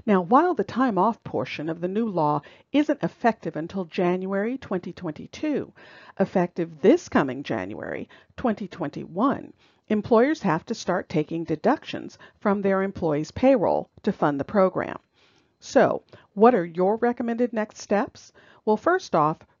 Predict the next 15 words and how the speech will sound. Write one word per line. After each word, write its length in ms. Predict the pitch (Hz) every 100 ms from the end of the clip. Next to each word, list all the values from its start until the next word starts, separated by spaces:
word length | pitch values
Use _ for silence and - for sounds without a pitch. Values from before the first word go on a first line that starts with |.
| -
review 400 | 208 202 233 262
the 100 | 254
law's 420 | 180 160 160 -
requirements. 800 | 165 - 170 147 - - - - - - -
Then 440 | 160 269 233 -
determine 480 | 208 214 240 269 285
if 200 | 247 -
you 120 | 247
want 280 | 196 165 170
to 100 | -
opt 280 | - 180 -
into 300 | 190 180 180
the 100 | 151
state's 500 | 143 - 208 330 -
plan 460 | - 151 - 113